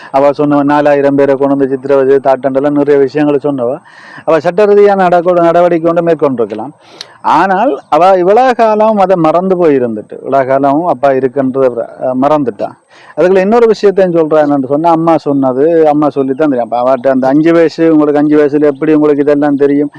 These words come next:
இப்ப என்னன்னு தெரியும்னு கேட்க, அம்மா சொன்னேன்னு சொல்றா. அப்ப அம்மாவை நீங்க கூட்டிட்டு வந்திருக்கலாம் என்று கேட்கறது, அம்மாவுக்கு மனநோய் என்று சொல்லி சொல்றீங்க. இந்த மனநோயில இருக்கிற அம்மா சொல்ற கதைகளை கேட்டுக்கொண்டு அவ இங்க வந்து இப்படி ஒரு இடத்தை அசிங்கப்படுத்தி, எங்களையும் அசிங்கப்படுத்தி, எல்லாரையும் அசிங்கப்படுத்துறா.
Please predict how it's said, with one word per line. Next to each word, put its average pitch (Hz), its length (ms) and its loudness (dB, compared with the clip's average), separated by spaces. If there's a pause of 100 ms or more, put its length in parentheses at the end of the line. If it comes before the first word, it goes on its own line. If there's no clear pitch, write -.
(280)
இப்ப 139 200 0
என்னன்னு 156 340 0
தெரியும்னு 147 420 2
கேட்க, 139 220 0 (640)
அம்மா 156 240 0
சொன்னேன்னு 156 400 0
சொல்றா. 120 300 -2 (340)
அப்ப 131 180 -8
அம்மாவை 170 360 2
நீங்க 170 240 -2
கூட்டிட்டு 160 380 0
வந்திருக்கலாம் 151 480 0
என்று 143 160 0
கேட்கறது, 147 400 0
அம்மாவுக்கு 156 380 -2
மனநோய் 156 500 0
என்று 139 180 -4
சொல்லி 135 180 -4
சொல்றீங்க. 113 420 -8 (840)
இந்த 123 220 -6
மனநோயில 185 640 2
இருக்கிற 170 360 0
அம்மா 160 180 0
சொல்ற 151 300 -2
கதைகளை 139 360 0
கேட்டுக்கொண்டு 113 520 -8 (540)
அவ 131 240 0
இங்க 151 260 0
வந்து 113 340 -4 (240)
இப்படி 139 260 -2
ஒரு 160 180 4
இடத்தை 147 440 0
அசிங்கப்படுத்தி, 120 720 -2
எங்களையும் 156 460 2
அசிங்கப்படுத்தி, 131 600 -2
எல்லாரையும் 165 420 0
அசிங்கப்படுத்துறா. 123 580 -4